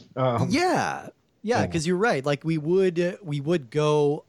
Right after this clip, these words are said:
Speaker 2: a little deeper, like, as we got into the eighties, into stuff like, you know, Chris Christopherson and Johnny Cash, and, and, you know, they would
Speaker 1: Right,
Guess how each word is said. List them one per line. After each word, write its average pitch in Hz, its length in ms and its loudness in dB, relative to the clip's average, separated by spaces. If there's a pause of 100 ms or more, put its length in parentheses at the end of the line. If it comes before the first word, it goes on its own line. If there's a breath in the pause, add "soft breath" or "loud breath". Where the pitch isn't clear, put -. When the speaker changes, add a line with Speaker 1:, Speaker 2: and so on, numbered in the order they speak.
Speaker 2:
a 135 60 -10
little 143 240 0
deeper, 127 500 -2
like, 113 240 -4
as 120 160 -2
we 120 60 -6
got 113 240 0
into 113 180 -8
the 113 100 -6
eighties, 113 440 -2
into 107 160 -4
stuff 107 300 -4
like, 107 160 -6
you 156 80 -6
know, 117 100 -4
Chris - 220 -4
Christopherson 107 760 -4
and 98 140 -6
Johnny 98 240 -6
Cash, 92 480 0
and, 95 180 -6
and, 101 220 -10
you 107 80 -6
know, 95 140 -6
they 104 100 -2
would 107 120 -2
Speaker 1:
Right, 101 440 0